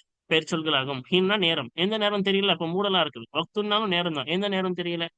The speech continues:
ஜமன்னா காலம், எந்த காலம்னு தெரியல. அப்ப மூடலான, அஹ், காலத்தை குறிக்கக்கூடிய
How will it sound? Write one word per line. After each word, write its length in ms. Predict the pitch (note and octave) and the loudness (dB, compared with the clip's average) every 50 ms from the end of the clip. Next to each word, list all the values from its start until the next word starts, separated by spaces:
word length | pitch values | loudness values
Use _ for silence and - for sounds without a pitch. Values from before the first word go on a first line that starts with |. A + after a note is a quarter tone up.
| _ _ - D#3+ | _ _ -8 -4
ஜமன்னா 460 | D#3 E3 F3 G3 G3 F#3 F#3 G3 A3 - | -2 -2 0 2 0 0 0 -2 -4 -4
காலம், 340 | - F#3 F3+ F#3 F#3 F3+ | -2 0 0 2 0 0
எந்த 200 | E3+ F3+ G3 A3 A3 | 0 -2 -2 -2 -2
காலம்னு 380 | G#3 G#3 G3 F#3+ F#3+ F#3+ F#3 F3 | -2 -2 -2 0 0 0 -2 -2
தெரியல. 300 | F3+ E3+ D#3+ D#3+ E3 E3 | -4 -4 -4 -4 -4 -4
அப்ப 140 | E3 E3 D3+ | -4 -4 -4
மூடலான, 460 | E3 F#3+ A3 A3 G#3+ G#3 G#3 G#3+ A3 A#3 A#3 - - _ _ - | -2 -2 0 0 0 0 0 0 0 0 -2 -4 -8 _ _ -6
அஹ், 220 | - E3 D#3+ D#3 D3+ | -2 0 0 0 0
காலத்தை 420 | - - E3+ F#3 G3+ F#3+ F#3 F#3+ F3 | 2 2 2 2 2 2 0 0 0
குறிக்கக்கூடிய 500 | E3+ E3+ D#3 - D#3+ E3 D#3+ E3 F#3+ | 0 -2 -6 -6 -6 -6 -2 0 0